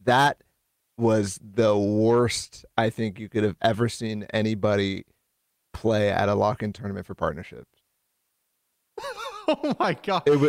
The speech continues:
Speaker 1: it was so bad. Like, people didn't know where to go.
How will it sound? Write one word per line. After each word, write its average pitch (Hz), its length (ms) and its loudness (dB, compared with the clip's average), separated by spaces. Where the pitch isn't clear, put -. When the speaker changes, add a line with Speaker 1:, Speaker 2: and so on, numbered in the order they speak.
Speaker 1:
it 160 100 4
was 160 200 4
so 156 760 4
bad. 110 520 2
Like, 131 180 2
people 196 300 4
didn't 156 340 2
know 160 360 4
where 147 480 4
to - 180 0
go. 135 380 4